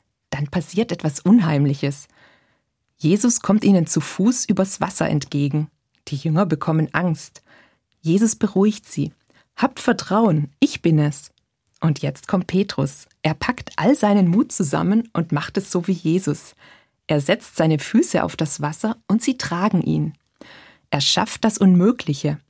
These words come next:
Aber dann bekommt er doch Angst und geht fast unter. Jesus zieht ihn raus und fragt: „Petrus, warum hast du mir nicht mehr vertraut?“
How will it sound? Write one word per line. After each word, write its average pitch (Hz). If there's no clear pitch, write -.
Aber 151
dann 147
bekommt 214
er 175
doch 160
Angst -
und 190
geht 160
fast -
unter. 175
Jesus 170
zieht 175
ihn 151
raus 165
und 190
fragt: -
„Petrus, -
warum 170
hast 240
du 220
mir 208
nicht 190
mehr 165
vertraut?“ 180